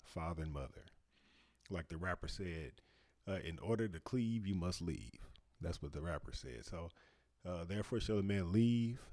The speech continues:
father and mother and cleave to his wife, and they two, male and female,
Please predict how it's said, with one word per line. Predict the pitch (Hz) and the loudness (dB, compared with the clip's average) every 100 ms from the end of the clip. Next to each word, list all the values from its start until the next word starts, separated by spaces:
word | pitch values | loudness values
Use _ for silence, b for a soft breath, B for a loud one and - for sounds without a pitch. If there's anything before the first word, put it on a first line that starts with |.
| - | -16
father | - - 95 98 104 | -6 2 2 4 4
and | 104 | 4
mother | 80 73 80 82 - | 4 2 -2 -4 -8
and | 82 76 | -12 -12
cleave | - 135 107 62 65 90 - - - _ | -6 -4 -4 -4 -8 -10 -12 -18 -20 _
to | - | -4
his | 76 73 151 120 | -2 2 2 2
wife, | 69 65 - - - - - _ b b b b b | 0 -6 -6 -10 -14 -18 -20 _ b b b b b
and | 90 87 | -2 2
they | 98 180 | 4 4
two, | 165 - 80 73 95 - - 76 | 4 2 2 -2 -6 -16 -12 -4
male | 82 98 | 0 2
and | 135 | 0
female, | - 127 85 78 82 110 | 0 0 2 0 -2 -4